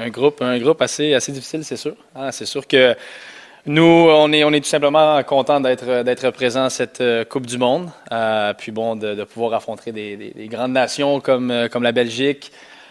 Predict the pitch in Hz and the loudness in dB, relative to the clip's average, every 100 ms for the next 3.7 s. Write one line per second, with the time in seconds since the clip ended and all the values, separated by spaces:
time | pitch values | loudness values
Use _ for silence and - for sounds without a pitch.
0 | - - 107 113 117 120 139 135 135 135 | -20 -6 0 2 4 2 2 0 2 2
1 | 160 170 - - 131 127 123 120 120 117 | 4 4 0 -6 -2 0 2 4 4 2
2 | 117 113 110 113 117 113 127 127 120 113 | 2 0 -2 -2 -2 0 -2 -4 -10 -8
3 | 110 104 - 117 107 - | -8 -8 -6 -8 -8 -14